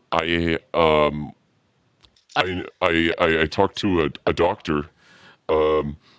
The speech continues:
that was my neighbor at the time, really, but he told me that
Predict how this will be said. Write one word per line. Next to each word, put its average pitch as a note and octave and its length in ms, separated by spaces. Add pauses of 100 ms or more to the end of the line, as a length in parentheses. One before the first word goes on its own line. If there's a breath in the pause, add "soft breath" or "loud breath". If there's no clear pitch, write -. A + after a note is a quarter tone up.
(200 soft breath)
that D2 260
was D#2+ 220
my C#2+ 120
neighbor D#2 340
at C2+ 80
the C2+ 80
time, C#2+ 300
really, D#2 260
but D2 220
he F2 120
told F#2 260
me F#2 120
that D#2 220